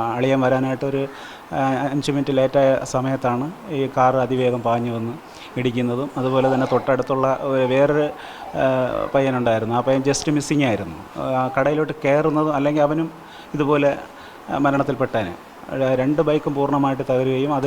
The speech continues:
കഴിഞ്ഞ് സജികുമാറിനെ ഇടിച്ച് തെറിപ്പിച്ചു. അത് കഴിഞ്ഞിട്ട്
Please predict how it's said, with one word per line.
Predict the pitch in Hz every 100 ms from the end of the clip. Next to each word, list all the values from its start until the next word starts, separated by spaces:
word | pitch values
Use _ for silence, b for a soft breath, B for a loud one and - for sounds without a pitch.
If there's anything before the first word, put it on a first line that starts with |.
| 139
കഴിഞ്ഞ് | 135 135 160 - B B B
സജികുമാറിനെ | 139 135 143 143 139 135
ഇടിച്ച് | 135 143 139 -
തെറിപ്പിച്ചു. | 131 127 123 - 151 - -
അത് | 135 139
കഴിഞ്ഞിട്ട് | 135 135 135 135